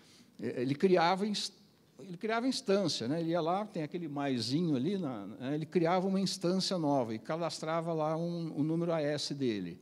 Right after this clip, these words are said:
Aí ele achava, não sei por quê, deve ter sido em algum fórum, é, que pra cada peer que ele fosse fazendo, ele teria que criar uma instância nova, e criava várias instâncias.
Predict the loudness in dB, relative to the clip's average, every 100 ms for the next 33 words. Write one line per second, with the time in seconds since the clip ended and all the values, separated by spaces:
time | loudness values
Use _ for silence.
0 | -20 -20 -20 -20 _ 2 4 4 2 -8
1 | -20 -20 _ _ -20 -12 -8 -2 -2 -2
2 | -4 -4 -4 -2 -2 0 -2 -2 -10 -10
3 | -10 -8 -8 -2 0 2 2 0 2 2
4 | 2 -2 -6 -18 -20 -20 -20 _ -4 -2
5 | 0 0 0 0 -2 -4 -4 -6 -8 -10
6 | -12 -16 -20 -18 -18 -18 -8 -2 0 0
7 | -2 -4 -4 -2 -2 -2 2 2 2 2
8 | -2 -2 -2 -2 -2 -2 -4 -4 -4 -4
9 | -2 -2 -2 -2 0 2 0 0 4 4
10 | 4 0 0 0 0 0 2 4 4 2
11 | -4 -2 2 4 4 6 6 6 4 4
12 | 4 4 2 -2 -8 -12